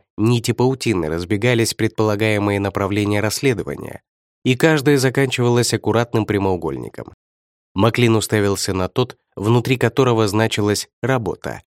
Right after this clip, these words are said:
Ниже следовал список фамилий, коллеги, надо думать. В другом прямоугольнике было написано "спортзал", в третьем — "университет",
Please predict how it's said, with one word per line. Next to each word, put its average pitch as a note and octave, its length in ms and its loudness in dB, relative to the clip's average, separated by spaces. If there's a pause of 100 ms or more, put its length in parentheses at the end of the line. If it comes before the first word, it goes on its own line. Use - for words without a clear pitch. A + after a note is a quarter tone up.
(280)
Ниже C#3 380 2
следовал C3+ 460 2
список - 400 -2
фамилий, F#2 560 -2 (200)
коллеги, F2+ 460 -2
надо B1+ 300 -10
думать. - 400 -12 (640)
В G#2 100 -2
другом D#3+ 320 0
прямоугольнике C#3+ 760 2
было A#2+ 260 0
написано G#2 640 -6 (180)
"спортзал", G2 640 -2 (320)
в - 80 -20
третьем — B2 640 2
"университет", C3 800 0